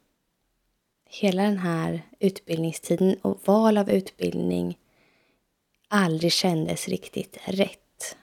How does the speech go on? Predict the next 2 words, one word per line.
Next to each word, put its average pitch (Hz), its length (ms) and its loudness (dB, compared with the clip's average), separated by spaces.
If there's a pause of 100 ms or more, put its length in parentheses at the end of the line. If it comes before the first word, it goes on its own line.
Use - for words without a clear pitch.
(1200)
Men, 175 760 0
eh, 165 220 -6